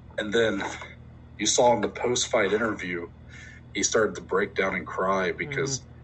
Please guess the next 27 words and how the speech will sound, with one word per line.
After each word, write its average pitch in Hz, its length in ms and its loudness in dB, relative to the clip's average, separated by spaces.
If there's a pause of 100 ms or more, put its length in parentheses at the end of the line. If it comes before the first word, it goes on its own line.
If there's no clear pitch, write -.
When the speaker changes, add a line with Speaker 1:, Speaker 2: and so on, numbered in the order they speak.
(180)
Speaker 1:
he 101 60 -4
didn't - 280 0
feel 98 160 2
like 95 200 0
his - 120 -2
performance 98 720 -2
was 87 120 -4
good 95 160 0
enough 90 260 -4
to 92 80 -8
get 92 220 -4
that 82 240 -2
bonus, 92 520 2
and 87 80 -4
he - 100 -8
was 90 120 -6
gonna 92 140 0
have - 80 -4
to - 80 -6
go 95 140 0
work 90 360 -2
his - 260 -4 (120)
day 95 200 2
job 92 380 0
the 98 60 -6
next 95 300 -4
day. 92 380 0